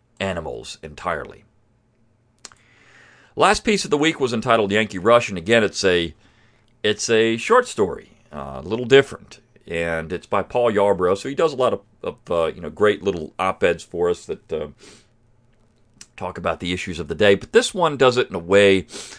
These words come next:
that's a lot more fun, because the story is, uh, there's a couple guys sitting on their porch, and this, uh, Yankee comes barreling down the road in his, uh, Toyota, uh, Prius,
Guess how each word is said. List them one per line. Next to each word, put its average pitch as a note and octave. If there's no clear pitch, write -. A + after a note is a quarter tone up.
that's F#2+
a F2
lot F#2
more E2
fun, D#2
because E2
the E2+
story E3
is, B2+
uh, F#2
there's F#2+
a -
couple A#2
guys G#2+
sitting -
on G2
their E2+
porch, B2
and E2+
this, E2+
uh, D#2
Yankee A#2+
comes F#2
barreling A2+
down G2+
the F2+
road F#2+
in D#2+
his, C2+
uh, D2
Toyota, F2+
uh, C2
Prius, A#2+